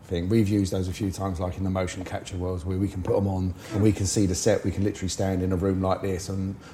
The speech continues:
look round, and you could be looking out over mountains or planets. And I see that's now the next sort of big step in gaming. But how far do you think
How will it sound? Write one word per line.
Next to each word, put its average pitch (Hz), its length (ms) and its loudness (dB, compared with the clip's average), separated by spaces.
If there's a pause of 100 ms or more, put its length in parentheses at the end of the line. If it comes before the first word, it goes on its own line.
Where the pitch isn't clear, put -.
(120)
look 104 220 2
round, 92 260 0
and 87 100 -2
you 98 80 2
could 87 140 -6
be 92 100 -2
looking 92 260 -4
out 87 280 -4
over 92 280 -4 (300)
mountains 92 580 -4
or 92 320 2 (340)
planets. - 640 -4 (600)
And 92 120 -2
I 90 40 0
see 95 220 2
that's 92 240 0
now 90 120 0
the 87 120 0
next - 340 -2 (160)
sort - 160 -8
of 78 80 -10
big 80 160 -2
step - 440 -2 (160)
in 87 380 -4 (320)
gaming. 87 460 0
But 78 260 0 (380)
how 120 240 2
far 98 400 4
do 92 120 -4
you 95 60 -2
think 90 320 -2